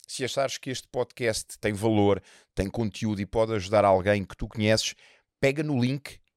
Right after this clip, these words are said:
e envia para a tua rede de contactos, ou por WhatsApp, ou por e-mail,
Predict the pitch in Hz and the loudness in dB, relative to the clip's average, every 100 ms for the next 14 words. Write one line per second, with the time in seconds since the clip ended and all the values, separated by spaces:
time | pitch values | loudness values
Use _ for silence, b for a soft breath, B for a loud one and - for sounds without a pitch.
0 | - 123 123 101 95 120 120 104 - 107 | -14 -10 -10 -10 -10 -6 -4 -4 -2 -2
1 | 104 107 92 80 98 85 76 87 87 87 | -2 -2 -4 -2 -4 -4 -8 -8 -8 -8
2 | 78 71 65 - - 143 123 110 92 80 | -6 -6 -6 -10 -10 -10 -8 -6 -4 -4
3 | - - 95 92 - 76 98 82 65 76 | -4 -4 -4 -4 -8 -14 -12 -12 -8 -2
4 | 98 101 95 | 0 0 -4